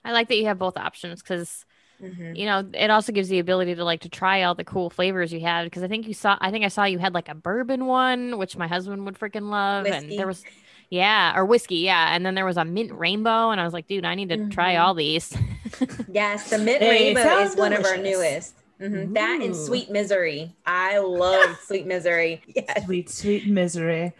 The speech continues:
Speaker 3: Just give me a cup of that sweet, sweet misery.
Speaker 2: Yeah.
Speaker 1: They all just
Speaker 2: So
Speaker 1: sound awesome.
Speaker 2: Yeah, I, and I named 'em all.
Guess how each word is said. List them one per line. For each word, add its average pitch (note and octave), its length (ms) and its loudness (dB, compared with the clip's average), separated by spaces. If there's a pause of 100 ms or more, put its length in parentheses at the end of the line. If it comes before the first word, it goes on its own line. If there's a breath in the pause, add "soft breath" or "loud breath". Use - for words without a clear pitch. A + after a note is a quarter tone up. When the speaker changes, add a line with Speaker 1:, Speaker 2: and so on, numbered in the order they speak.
(180 soft breath)
Speaker 3:
Just A3 320 4
give B3+ 140 6
me A#3+ 140 8
a A3 100 6
cup A#3+ 240 2
of A#3+ 80 8
that A#3+ 220 8
sweet, - 560 -2
sweet B3+ 340 -6
misery. A3 540 -4
Speaker 2:
Yeah. - 180 -12 (300)
Speaker 1:
They B3+ 140 4
all G#3+ 220 6
just G#3 200 0
Speaker 2:
So - 40 2
Speaker 1:
sound D#3+ 220 2
awesome. D#3+ 500 -2 (1000)
Speaker 2:
Yeah, E3+ 340 -8
I, A#3+ 140 -2 (100)
and B3 100 0
I A#3 120 0
named B3 320 0
'em A3+ 100 0
all. D#3+ 380 -4